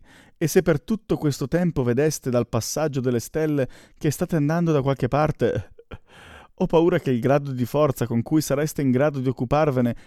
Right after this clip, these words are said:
in questo preciso istante vi farebbe sentire terribilmente strani. Ebbene, se volete sperimentare quella stessa sensazione, andate fuori a guardare un cielo luminoso, un cielo davvero luminoso quando non c'è luna,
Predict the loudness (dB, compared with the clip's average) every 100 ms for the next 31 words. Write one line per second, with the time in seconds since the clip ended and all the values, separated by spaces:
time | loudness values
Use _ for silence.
0 | -6 -2 2 2 2 -2 -2 -2 -4 -2
1 | 0 0 0 -2 -4 -10 -20 -14 -6 0
2 | 0 2 0 0 0 0 0 0 0 0
3 | 4 4 4 0 -4 -4 -2 0 0 -4
4 | -8 _ _ _ _ -14 -2 6 6 6
5 | 0 -14 -10 0 4 6 4 2 4 4
6 | 4 4 2 2 2 0 -2 -4 -4 -2
7 | -4 -4 -2 0 2 0 -6 -20 -4 2
8 | 2 4 4 4 6 4 4 4 2 2
9 | 0 2 2 4 6 4 4 0 -2 -6
10 | -16 -8 2 2 4 4 4 2 0 0
11 | 4 6 8 8 8 8 6 4 2 2
12 | 2 4 4 4 4 2 4 2